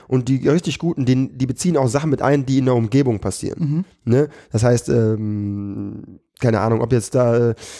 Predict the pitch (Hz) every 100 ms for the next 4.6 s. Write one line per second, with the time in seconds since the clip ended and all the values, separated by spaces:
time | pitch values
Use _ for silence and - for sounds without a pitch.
0 | - 135 139 139 160 143 143 139 135 127
1 | 139 127 135 131 135 131 139 143 127 143
2 | 139 - 131 127 123 - - _ _ _
3 | - - - 147 151 156 156 143 160 143
4 | 135 135 131 151 143 135